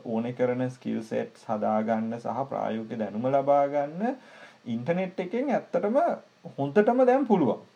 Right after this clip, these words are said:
ඇත්තටම අපි තුමු ප්‍රෝග්‍රෑමින් ලැන්ග්වේජ් එක. ඔයාලට Python ඉගෙන ගන්න ඕන නම්, අ, ඔයාලට Python ඉගෙන ගන්න, අ, තනියෙන්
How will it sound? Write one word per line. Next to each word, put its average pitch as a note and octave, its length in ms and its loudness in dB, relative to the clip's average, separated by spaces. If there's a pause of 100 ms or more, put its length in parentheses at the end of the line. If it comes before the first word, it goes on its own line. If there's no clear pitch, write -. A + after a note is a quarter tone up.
(140)
ඇත්තටම D#3+ 440 0 (460)
අපි - 180 -10
තුමු C#3+ 200 -2
ප්‍රෝග්‍රෑමින් D#3+ 500 -2
ලැන්ග්වේජ් C#3+ 400 0
එක. - 140 -10
ඔයාලට - 220 2
Python C#3 380 0
ඉගෙන E3+ 220 -2
ගන්න F3 260 2
ඕන F3+ 240 -2
නම්, E3 220 0 (440)
අ, - 200 -8
ඔයාලට B2 320 2
Python C#3+ 360 -2
ඉගෙන E3+ 280 -2
ගන්න, F3 320 2 (380)
අ, A#2+ 140 0 (920)
තනියෙන් D#3 680 0